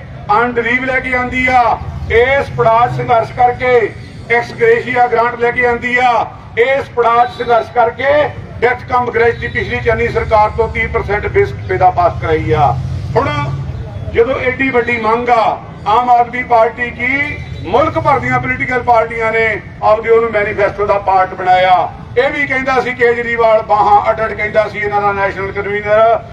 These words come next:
ਵੀ ਸਾਨੂੰ ਇੱਕ ਵਾਰ ਪੰਜਾਬ ਸਿਵਲ ਸਕੱਤਰੇਤ ਦੀਆਂ ਪੌੜੀਆਂ ਚੜ੍ਹਾ ਦਿਓ। ਉਹਨੂੰ ਗਧੇ ਨੂੰ ਇਹ ਨਹੀਂ ਪਤਾ ਵੀ ਪੰਜਾਬ ਸਿਵਲ ਸਕੱਤਰੇਤ ਨੂੰ ਬਣਾਉਣ ਵਾਲਾ, ਉਹਨੂੰ ਡਿਜ਼ਾਈਨ ਕਰਨ ਵਾਲਾ ਪ੍ਰਤਾਪ ਸਿੰਘ ਕੈਰੋਂ ਕਿੰਨਾ ਚਹੀਨ ਮੁੱਖ ਮੰਤਰੀ ਸੀ।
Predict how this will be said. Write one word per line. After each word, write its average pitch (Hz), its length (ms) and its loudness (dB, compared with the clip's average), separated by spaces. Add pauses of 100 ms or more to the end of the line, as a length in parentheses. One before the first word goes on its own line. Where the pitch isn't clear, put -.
ਵੀ - 200 -6
ਸਾਨੂੰ 214 360 -2
ਇੱਕ 226 180 0
ਵਾਰ 220 400 4
ਪੰਜਾਬ 202 580 -4
ਸਿਵਲ 196 240 -4
ਸਕੱਤਰੇਤ 196 540 -6
ਦੀਆਂ 190 200 -6
ਪੌੜੀਆਂ 180 400 0
ਚੜ੍ਹਾ 185 280 0
ਦਿਓ। 170 340 0 (260)
ਉਹਨੂੰ 233 320 2
ਗਧੇ 226 320 4
ਨੂੰ 220 200 0
ਇਹ 269 180 2
ਨਹੀਂ 262 140 -2
ਪਤਾ 254 560 0 (220)
ਵੀ 233 120 -6
ਪੰਜਾਬ 226 480 2
ਸਿਵਲ 220 260 -4
ਸਕੱਤਰੇਤ 226 560 0
ਨੂੰ 220 120 -8
ਬਣਾਉਣ 202 320 0
ਵਾਲਾ, 208 200 4
ਉਹਨੂੰ 220 240 2
ਡਿਜ਼ਾਈਨ 196 300 -2
ਕਰਨ 202 260 -4
ਵਾਲਾ 196 220 -2
ਪ੍ਰਤਾਪ 185 580 2
ਸਿੰਘ 180 180 -10
ਕੈਰੋਂ 175 340 -2 (360)
ਕਿੰਨਾ 185 220 -2
ਚਹੀਨ 170 380 -4
ਮੁੱਖ 156 160 -14
ਮੰਤਰੀ 131 300 -10
ਸੀ। - 160 -16